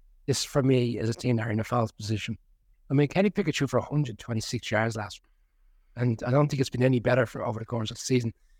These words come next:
At some stage, your quarterback has to start winning the game. You can't go the entirety of a season. You know, I know there's quarterbacks game management, but they still fight games. There is games. If you look at the content over the course of the last season, other,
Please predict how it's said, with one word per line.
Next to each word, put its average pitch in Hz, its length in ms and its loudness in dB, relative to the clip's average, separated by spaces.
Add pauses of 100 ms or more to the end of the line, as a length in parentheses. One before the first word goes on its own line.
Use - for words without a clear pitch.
(140)
At 147 80 -6
some 170 300 2
stage, 139 320 4
your 110 80 -6
quarterback 123 400 -2
has 113 80 -10
to - 100 -14
start 113 220 -2
winning 113 200 0
the 107 120 -12
game. 113 420 -4
You - 80 -20
can't 233 180 2
go 143 240 2 (1000)
the 147 60 4
entirety 143 440 6
of 117 80 0
a 110 60 -4
season. 131 400 -2 (1040)
You 147 80 4
know, 139 80 4
I 139 80 2
know 208 120 4
there's 196 200 2
quarterbacks 175 600 -2
game 151 280 2
management, 143 480 0
but - 80 -12
they 151 80 -2
still 202 260 -2
fight 165 300 0
games. 131 260 -2
There - 80 -10
is 175 240 -2
games. 147 400 2
If 113 80 -12
you 117 60 -8
look 135 160 -6
at 165 40 -8
the - 60 -8
content 156 440 2
over 127 100 2
the 127 80 -4
course 127 240 -2
of 127 80 -4
the 127 40 -2
last 123 180 -2
season, 127 340 0
other, 135 120 -8